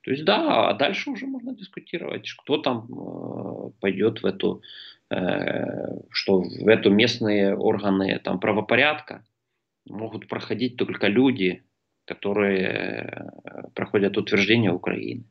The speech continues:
Естественно. Те, кто там к-, криминальные товарищи, не могут туда попасть. Поэтому, а всё остальное уже дискуссии.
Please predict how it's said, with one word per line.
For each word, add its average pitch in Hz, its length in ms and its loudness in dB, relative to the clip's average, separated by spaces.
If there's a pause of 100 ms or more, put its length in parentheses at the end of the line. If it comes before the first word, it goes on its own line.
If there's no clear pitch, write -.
(1200)
Естественно. - 600 -4 (400)
Те, 104 120 2
кто 92 360 4
там 92 220 0
к-, - 340 -2
криминальные 101 800 0
товарищи, - 520 -6
не - 280 -8
могут 110 300 -2
туда - 200 -8
попасть. - 460 -14 (1400)
Поэтому, 185 560 6
а 104 160 2
всё - 180 4
остальное 196 360 2
уже 165 180 0
дискуссии. - 640 -10